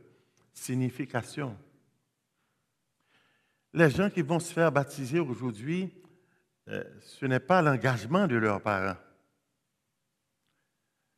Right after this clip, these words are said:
Peut-être la plupart d'entre eux, les parents s'étaient déjà engagés lorsqu'ils les avaient présentés au temple.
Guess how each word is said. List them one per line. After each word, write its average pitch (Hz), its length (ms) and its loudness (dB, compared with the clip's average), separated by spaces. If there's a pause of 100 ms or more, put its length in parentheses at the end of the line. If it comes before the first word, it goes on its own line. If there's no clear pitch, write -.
(360)
Peut-être 135 400 0 (200)
la 110 140 -4
plupart 135 460 0
d'entre 120 280 -2
eux, 151 260 0
les 120 160 2
parents 120 400 0
s'étaient 120 320 -6
déjà 117 380 0
engagés 117 480 0
lorsqu'ils 120 400 -4
les 113 200 0
avaient 120 260 0
présentés 131 680 -6
au 127 160 -6
temple. 110 400 -10